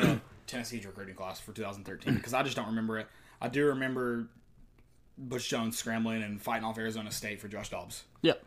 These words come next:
Speaker 1: That's all, that's all I remember from
Speaker 2: Mm-hmm.
Speaker 1: that class.
Speaker 2: Yeah, I, I
Speaker 1: That's
Speaker 2: agree.
Speaker 1: it. Um, so we're gonna look at Marquis-, no. Marquis North was a freshman in thirteen? There's no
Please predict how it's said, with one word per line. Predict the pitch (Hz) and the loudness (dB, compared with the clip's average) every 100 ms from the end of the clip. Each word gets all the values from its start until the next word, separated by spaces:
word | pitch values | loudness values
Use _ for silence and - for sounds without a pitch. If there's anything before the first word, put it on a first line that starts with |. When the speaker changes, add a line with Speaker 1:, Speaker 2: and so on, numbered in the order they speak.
| - | 2
Speaker 1:
That's | 170 175 | 6 10
all, | 156 135 - - - - - - | 8 8 0 -18 -20 -20 -20 2
that's | 156 170 | 6 10
all | 147 | 10
I | 127 | 10
remember | 104 101 85 - - | 4 -4 -10 -16 4
from | 135 | 10
Speaker 2:
Mm-hmm. | 131 | 10
Speaker 1:
that | 117 | 8
class. | 104 90 - | 2 -10 -2
Speaker 2:
Yeah, | 165 104 | 4 6
I, | 101 | 6
I | 113 | 6
Speaker 1:
That's | 113 98 | 4 2
Speaker 2:
agree. | 87 87 - - - - | -2 -6 -10 -20 -20 -4
Speaker 1:
it. | 127 | 2
Um, | 127 120 113 110 107 - - _ _ | 4 6 4 2 -2 -8 -20 _ _
so | - 131 | -4 0
we're | 139 | 4
gonna | 147 | 6
look | 143 | 6
at | 139 131 | 6 4
Marquis-, | 147 160 151 - - - | 2 4 4 2 -16 -14
no. | - 110 92 92 - - - - - _ - - - | -6 -6 -6 -10 -16 -20 -20 -20 -20 _ -20 -20 -10
Marquis | - 165 226 | -2 0 0
North | 127 170 220 | 0 -6 -6
was | 135 - - - - | -10 -12 -20 -20 -14
a | 117 | -12
freshman | - 113 135 240 | -6 -4 -2 -2
in | 117 | -2
thirteen? | 123 - - 120 190 190 | -4 -6 -6 -6 -6 -6
There's | |
no | - | -8